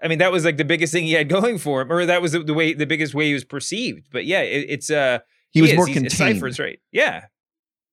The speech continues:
Speaker 2: Yeah, and he'd probably tell you, like, "Look, somebody had to keep a straight face when Barry Switzer was the coach of the Cowboys."
Speaker 1: Ooh.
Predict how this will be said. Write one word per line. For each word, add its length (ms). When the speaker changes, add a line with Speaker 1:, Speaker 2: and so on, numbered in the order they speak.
Speaker 2:
Yeah, 440
and 140
he'd 200
probably 280
tell 160
you, 140
like, 280
"Look, 380
somebody 600
had 160
to 60
keep 240
a 40
straight 300
face 300
when 140
Barry 360
Switzer 600
was 220
the 100
coach 280
of 60
the 80
Cowboys." 560
Speaker 1:
Ooh. 100